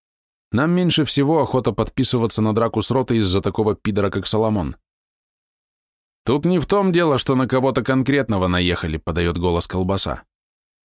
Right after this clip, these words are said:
"На весь взвод наехали. Нюх рота потеряла".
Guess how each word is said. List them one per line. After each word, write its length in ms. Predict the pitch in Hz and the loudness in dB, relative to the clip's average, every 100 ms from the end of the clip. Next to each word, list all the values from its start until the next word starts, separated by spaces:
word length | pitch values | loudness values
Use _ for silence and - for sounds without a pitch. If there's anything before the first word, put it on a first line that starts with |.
| - | -4
"На 240 | 95 123 | 0 2
весь 240 | 135 160 135 | 2 2 2
взвод 440 | 139 156 196 175 | 2 2 2 2
наехали. 640 | 113 110 113 - 76 57 _ _ _ _ - | 0 2 0 0 -4 -6 _ _ _ _ -2
Нюх 360 | 196 226 151 | 2 2 2
рота 260 | 151 143 104 | 0 0 -2
потеряла". 580 | 107 123 120 87 57 | -2 0 0 -2 -4